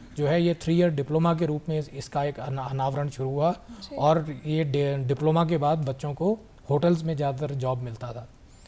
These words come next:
Speaker 1: नाइनटीन, उसके बाद जो है, जो जब लोग बाहर जाने लगे और फर्दर एजुकेशन का भी जब इसमें स्कोप देख-, देखने लगा,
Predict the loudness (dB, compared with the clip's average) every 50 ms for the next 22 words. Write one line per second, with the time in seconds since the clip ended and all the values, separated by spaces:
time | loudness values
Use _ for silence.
0 | -20 -20 -20 -20 -12 -6 -2 2 4 4 6 6 6 6 6 6 4 2 0 -8
1 | -18 0 0 0 2 8 6 8 8 10 6 6 8 6 6 6 8 6 6 6
2 | 4 4 2 0 2 2 2 2 2 4 4 2 2 0 -6 -4 -4 0 2 4
3 | 4 4 2 0 0 0 -2 -2 -2 -2 -2 0 0 -2 -4 -6 -6 -6 -2 0
4 | 0 0 0 0 -2 -4 -4 -6 -4 -4 -4 -4 -2 -4 -4 -4 -4 -4 -4 -4
5 | -6 -10 -8 -8 -8 -8 -8 -6 -6 -6 -4 -4 -8 -8 -8 -8 -8 -8 -8 -8
6 | -8 -10 -10 -8 -8 -10 -12